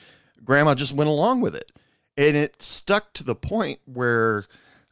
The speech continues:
I get a phone call at the bar, and I answer at Boston's Pub and Grill. And, uh, the person on the other line says, "Could I speak to Jeanette, please?" And I said,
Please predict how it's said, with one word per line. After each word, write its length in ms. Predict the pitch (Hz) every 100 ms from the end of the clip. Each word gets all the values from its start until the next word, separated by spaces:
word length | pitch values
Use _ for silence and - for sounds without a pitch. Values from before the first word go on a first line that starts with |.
| _ _
I 120 | 127
get 160 | 131 156
a 20 |
phone 320 | - 160 180
call 340 | 175 113 113 113
at 100 | 101
the 80 | -
bar, 420 | 98 113 110 104
and 120 | 101
I 80 | 98
answer 360 | 101 104 - 104
at 80 | 104
Boston's 360 | 92 90 87
Pub 180 | 98 87
and 100 | 85
Grill. 320 | 87 143 123 - - _ _ -
And, 760 | 120 120 117 110 104 92 - _ _ _ _
uh, 260 | 127 110 98 -
the 80 | 117
person 300 | 151 143 139
on 80 | 127
the 100 | 120
other 140 | 127
line 240 | 120 127
says, 280 | 120 120 110
"Could 120 | -
I 80 | 175
speak 200 | 226 262
to 60 | 185
Jeanette, 360 | 123 107 - -
please?" 320 | 175 180 - - _ _ _ _
And 440 | 127 131 127 120
I 200 | 92 110
said, 460 | 107 - 113 110 101